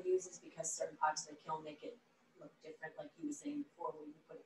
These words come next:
piece here because I know it's gonna be this, put it over here 'cause I know the salt's gonna be here.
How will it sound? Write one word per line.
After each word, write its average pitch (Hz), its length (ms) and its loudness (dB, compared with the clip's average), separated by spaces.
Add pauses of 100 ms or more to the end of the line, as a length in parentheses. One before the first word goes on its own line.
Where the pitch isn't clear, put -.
piece 160 180 -6
here - 260 4
because 151 280 -6
I 147 60 0
know 151 180 -2
it's - 160 -4
gonna 151 160 2
be - 120 4
this, - 320 12 (400)
put 175 100 12
it 165 60 10
over 151 160 8
here 160 160 10
'cause 160 160 -2
I - 40 8
know - 120 -8
the - 60 -8
salt's - 400 10
gonna 175 180 2
be 175 160 -12
here. - 260 -4